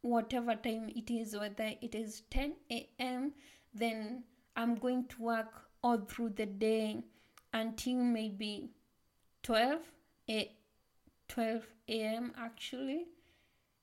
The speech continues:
And that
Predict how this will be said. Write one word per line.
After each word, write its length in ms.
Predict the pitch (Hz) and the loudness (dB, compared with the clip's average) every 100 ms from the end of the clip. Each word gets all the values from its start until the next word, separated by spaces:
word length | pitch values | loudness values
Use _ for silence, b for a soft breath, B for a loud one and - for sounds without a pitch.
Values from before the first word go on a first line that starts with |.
| _ | _
And 680 | 233 233 226 220 214 208 240 - _ _ _ _ _ _ _ _ _ _ _ _ | 0 2 2 -2 -4 -4 -8 -10 _ _ _ _ _ _ _ _ _ _ _ _
that 540 | 226 202 262 269 269 | -6 2 4 4 -2